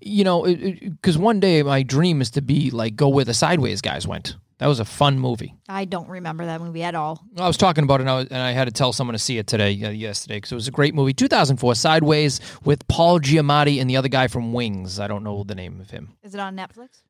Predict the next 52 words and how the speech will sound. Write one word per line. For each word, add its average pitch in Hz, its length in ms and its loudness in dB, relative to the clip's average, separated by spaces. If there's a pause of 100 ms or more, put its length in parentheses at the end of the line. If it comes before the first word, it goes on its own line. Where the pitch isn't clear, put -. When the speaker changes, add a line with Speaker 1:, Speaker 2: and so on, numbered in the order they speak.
Speaker 1:
No, 208 280 2
it 277 40 4
is 214 120 4
not, 285 240 2
actually. 98 260 -4
It 143 60 -2
used 262 180 2
to - 60 -4
be 262 60 0
on 220 120 2
Netflix. 208 360 2
Now 151 200 4
I 156 60 4
think 147 120 -2
it 143 40 2
is 131 100 2
on 131 180 0
Amazon 165 540 2
Prime 139 640 -2
or 117 140 -4
Stars. 104 760 0 (480)
So 214 240 2
we 202 180 2
went, 233 240 2
headed 262 240 2
out 262 160 4
to 208 80 -8
the 190 80 -2
Keel 202 360 0
and 180 160 -6
Curly 175 320 -2
Winery. 156 280 0
It 113 60 -4
was 170 160 4
a 139 80 0
date 160 320 0
night, 156 260 -2
special 180 520 0
night, 143 320 -4
only 180 340 2
for 175 140 -4
Jody 143 420 0
and 143 80 -2
I. 127 180 -6
No 131 240 2
one 233 160 4
else, 117 220 -4
no 131 180 -4
kids, 190 460 -4 (220)
no 170 380 4
one 175 360 2
else. - 480 -6